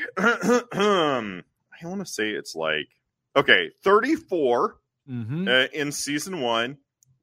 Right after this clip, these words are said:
Speaker 1: We just watched episode, uh, fifty-two of season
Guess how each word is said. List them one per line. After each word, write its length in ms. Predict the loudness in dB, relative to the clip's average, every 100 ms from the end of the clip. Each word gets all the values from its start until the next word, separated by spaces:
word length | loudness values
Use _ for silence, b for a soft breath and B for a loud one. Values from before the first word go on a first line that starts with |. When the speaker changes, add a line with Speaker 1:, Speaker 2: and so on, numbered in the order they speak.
| -8
Speaker 1:
We 120 | -6
just 280 | -4 -6 -6
watched 480 | 0 2 2 0 -14 0
episode, 1200 | 0 0 -8 -10 -6 -2 0 0 -2 -2 -4 -6 -10 _ _ _ _
uh, 960 | 0 2 2 2 2 0 -2 -2 -2 -6 -8
fifty-two 840 | -6 -6 -8 -12 -12 -12 -8 -6 -6 -10 -16 _ _ _ _ _ _ -8
of 140 | -8 -8
season 840 | -8 -8 -6 -10 -10 -12 -12 -14